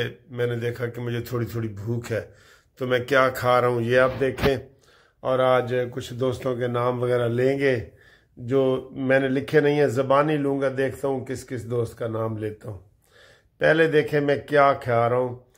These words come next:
और मुझे अभी से ये हंसी आ रही है कि ए जेड़ी चीज़ तुसी देखोगे ना, ए मैनू मशवरे आना शुरू हो जाएंगे कि वकील साहब ए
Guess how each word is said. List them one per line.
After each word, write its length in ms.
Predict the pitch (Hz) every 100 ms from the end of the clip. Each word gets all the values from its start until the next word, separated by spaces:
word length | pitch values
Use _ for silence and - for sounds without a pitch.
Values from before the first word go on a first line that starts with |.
| _ _ _
और 320 | 135 139 139 139
मुझे 340 | 143 151 -
अभी 260 | 156 151 175
से 420 | - 160 156 143
ये 540 | 127 135 139 135 135 -
हंसी 380 | 110 127 113 143
आ 200 | 135 127
रही 200 | 127 127
है 120 | 127
कि 160 | 127 135
ए 560 | - 135 135 127 - -
जेड़ी 280 | 117 127 127
चीज़ 300 | 117 135 120
तुसी 240 | 127 117
देखोगे 560 | 117 120 117 147 147 127
ना, 200 | 120 117 - _ - - _ _
ए 140 | 147 147
मैनू 240 | 156 156
मशवरे 440 | 143 147 - 170 165
आना 260 | 151 151
शुरू 300 | 120 151 151
हो 200 | 135 139
जाएंगे 480 | 139 135 131 131 127
कि 120 | 120
वकील 440 | 127 123 127 139 127
साहब 340 | 139 139 131 139
ए 200 | 139